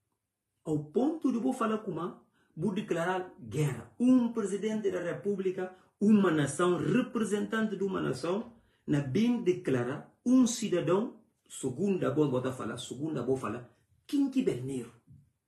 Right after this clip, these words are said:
É meio que ninguém, um simples cidadão que está ali na tenta fazer minha parte. E pelo visto, não está a fazer muito bem feito.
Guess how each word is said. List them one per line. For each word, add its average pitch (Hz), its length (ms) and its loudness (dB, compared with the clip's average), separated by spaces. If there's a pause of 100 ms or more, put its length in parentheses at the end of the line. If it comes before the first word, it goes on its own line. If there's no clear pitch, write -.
(640)
É 302 60 -4
meio 254 120 0
que - 60 -4
ninguém, 214 520 -4
um 202 140 -2
simples 311 560 -2
cidadão 220 500 -4 (240)
que - 80 -2
está - 280 -2
ali 226 400 0 (380)
na 214 160 2
tenta 196 480 2
fazer 160 480 -6 (280)
minha 131 180 -2
parte. - 600 -4 (2000)
E 214 60 6
pelo 156 280 8
visto, 147 220 -2
não 190 60 0
está 185 180 -2
a 180 40 -6
fazer 156 300 -4
muito 147 520 -4
bem 208 200 -2
feito. - 460 -2